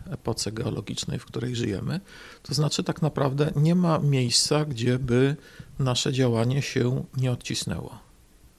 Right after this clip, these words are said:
Y, my i nasze, że tak powiem, nasi pupile i zwierzęta, które zjadamy, to jest ponad dziewięćdziesiąt procent masy,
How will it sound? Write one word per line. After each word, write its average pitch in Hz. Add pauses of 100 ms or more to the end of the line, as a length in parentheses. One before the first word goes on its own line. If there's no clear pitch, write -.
(1080)
Y, 139 (420)
my 156
i 208
nasze, 156
że 147
tak 147
powiem, 143
nasi 139
pupile 131
i 127
zwierzęta, 131
które 127
zjadamy, 120 (580)
to -
jest -
ponad 180
dziewięćdziesiąt 160 (320)
procent 151
masy, 135